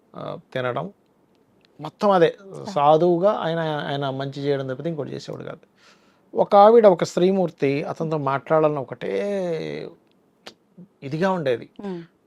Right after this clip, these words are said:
Speaker 1: ఆవిడ అతనితో ఎలాగైనా మాట్లాడాలని. పాపం ఆయనేమో పట్టించుకునేవాడు కాదు.
Speaker 2: ఆ.
Speaker 1: ఇవన్నీ కాదు, ఈ హలోక ఎవరితో మాట్లాడాలి, ఇవన్నీ కాదు, ఈ లంపటాలన్నీ పెట్టుకోకుండా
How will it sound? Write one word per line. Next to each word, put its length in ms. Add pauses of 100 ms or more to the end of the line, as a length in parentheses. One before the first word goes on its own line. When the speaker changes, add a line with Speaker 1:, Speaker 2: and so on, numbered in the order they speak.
Speaker 1:
ఆవిడ 200 (100)
అతనితో 260
ఎలాగైనా 280
మాట్లాడాలని. 560 (360)
పాపం 140
ఆయనేమో 280
పట్టించుకునేవాడు 640
కాదు. 260 (220)
Speaker 2:
ఆ. 60
Speaker 1:
ఇవన్నీ 400
కాదు, 200
ఈ 260
హలోక 420
ఎవరితో 500
మాట్లాడాలి, 640 (300)
ఇవన్నీ 420
కాదు, 240
ఈ 180
లంపటాలన్నీ 800
పెట్టుకోకుండా 880